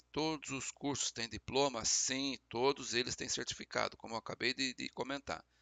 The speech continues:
Ela fez uma ratificação aqui da pergunta número três, que ela quer ser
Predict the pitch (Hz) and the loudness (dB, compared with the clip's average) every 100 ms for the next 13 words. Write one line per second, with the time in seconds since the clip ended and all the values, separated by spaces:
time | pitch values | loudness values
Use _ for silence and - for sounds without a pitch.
0 | _ _ _ - 131 120 127 127 113 - | _ _ _ 0 0 0 -2 -2 -4 -4
1 | - 139 113 104 117 113 120 - 110 107 | -6 -4 -2 0 -2 -4 -4 -2 -2 -4
2 | - 110 113 135 - 131 147 - - _ | -8 -8 -6 -4 0 0 2 0 -4 _
3 | _ - 120 117 123 120 - 117 | _ -6 -4 -2 0 0 0 -2